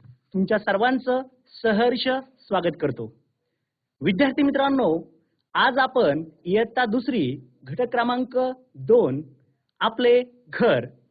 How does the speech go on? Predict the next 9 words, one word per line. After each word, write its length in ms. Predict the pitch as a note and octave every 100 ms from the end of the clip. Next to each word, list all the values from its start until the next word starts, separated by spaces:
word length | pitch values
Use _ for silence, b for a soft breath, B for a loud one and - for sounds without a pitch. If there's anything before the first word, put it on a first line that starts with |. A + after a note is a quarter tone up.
| -
अभ्यासणार 440 | E3+ F#3+ G3 F3+
आहोत. 240 | E3 C3 B2+ _ _ _ _ _ _ _ _ _
विद्यार्थी 440 | B2+ F#3+ A3+ C4+ C#4
मित्रांनो, 420 | C#4+ C4+ C4 F3 D3+ - _ _
तुम्हा 220 | F#3 F#3+ A3
सर्वांना 440 | A3 G#3 A3 A#3
चित्र 320 | A#3 F#3 G3+
काढायला 400 | G#3+ A3 A3+ A#3+
आवडतात, 380 | A#3 A#3+ A#3 A#3+